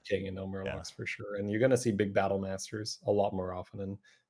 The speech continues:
Speaker 1: no Murloc lobbies. And then, yeah, suddenly this becomes, you know, like, "Oh, this is actually pretty good."
Speaker 2: Yeah.
Speaker 1: So I, I guess those are the takeaways. Like, no, no Murlocs, and whenever you're play-, whenever you're relying on stats, essentially,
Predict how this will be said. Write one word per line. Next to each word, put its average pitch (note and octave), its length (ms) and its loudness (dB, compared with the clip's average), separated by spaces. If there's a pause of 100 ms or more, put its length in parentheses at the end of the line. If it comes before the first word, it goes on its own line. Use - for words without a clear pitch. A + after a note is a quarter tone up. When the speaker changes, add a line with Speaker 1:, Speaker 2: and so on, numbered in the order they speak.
(120)
Speaker 1:
no G2 160 2
Murloc F#2+ 380 0
lobbies. F#2+ 340 -4
And F#2 120 -8
then, F#2+ 220 -10
yeah, G2+ 160 -2
suddenly B2+ 400 6
this G#2 160 2
becomes, G2 500 -4 (600)
you F4 80 2
know, - 80 6
like, - 160 8
"Oh, A#3+ 280 8 (220)
this - 80 -2
is - 60 4
actually F#2+ 200 6
pretty D3 140 4
good." - 200 -2 (180)
Speaker 2:
Yeah. D2+ 60 0
Speaker 1:
So F#2+ 260 -2 (580)
I, A2+ 120 6
I A#2+ 100 6
guess B2+ 220 6
those A2 220 2
are G#2 40 -2
the G2+ 100 -4
takeaways. F#2+ 460 -4
Like, F#2+ 100 -4
no, G2+ 380 2
no A2+ 160 4
Murlocs, G#2 580 4
and F#2+ 240 -6 (420)
whenever G#2+ 360 4
you're F#2+ 320 2 (520)
play-, G#2 240 10
whenever D3+ 300 10
you're D#3 160 10
relying G2+ 380 10
on F2+ 80 -6
stats, - 440 -6
essentially, A#2+ 520 -8